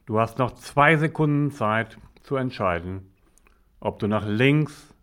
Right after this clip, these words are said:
auf den Hudson River drehst und dort eine Wasserlandung versuchst oder ob du geradeaus in den Tod fliegst. Denn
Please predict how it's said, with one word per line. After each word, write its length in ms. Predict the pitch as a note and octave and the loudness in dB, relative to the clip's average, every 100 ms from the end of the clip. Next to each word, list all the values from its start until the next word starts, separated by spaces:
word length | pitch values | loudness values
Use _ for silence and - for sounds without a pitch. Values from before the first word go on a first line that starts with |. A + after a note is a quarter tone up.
| _ _ _ _ _ _ _ _ | _ _ _ _ _ _ _ _
auf 200 | - - | -16 -12
den 200 | G2+ F2+ | -6 -2
Hudson 280 | B2+ - B2 | -2 -2 -4
River 280 | A2 A2+ G2 | -2 -2 -4
drehst 580 | G2 G2 G2+ G2+ _ - _ _ _ _ - _ | -4 -4 -4 -8 _ -20 _ _ _ _ -20 _
und 240 | - F2 G2 | -12 -8 -4
dort 220 | F2+ F#2+ | -4 -4
eine 360 | - F2+ E2+ E2+ _ _ _ _ - | -8 -10 -12 -16 _ _ _ _ -2
Wasserlandung 720 | A#2 B2+ C#3 B2+ A#2+ A#2+ A#2 | 0 4 2 4 0 0 -2
versuchst 680 | A#2+ F#2 F#2 F#2+ F#2+ _ _ _ _ _ _ _ _ _ | -4 -4 -4 -6 -8 _ _ _ _ _ _ _ _ _
oder 360 | C3 C#3+ D3+ C#3+ | 4 6 6 6
ob 140 | A#2 | 2
du 100 | C3 | -4
geradeaus 880 | A#2 G2+ G#2+ A#2+ F#2+ E2+ E2 - _ _ _ _ _ _ | -4 2 2 4 0 -2 -6 -12 _ _ _ _ _ _
in 120 | F#2+ | -8
den 100 | G2 | -8
Tod 240 | G#2 G#2 F#2+ | -8 -10 -12
fliegst. 560 | - F2+ - _ _ _ _ _ _ _ _ _ _ | -18 -20 -20 _ _ _ _ _ _ _ _ _ _
Denn 300 | - F#2 E2 | -6 -6 -6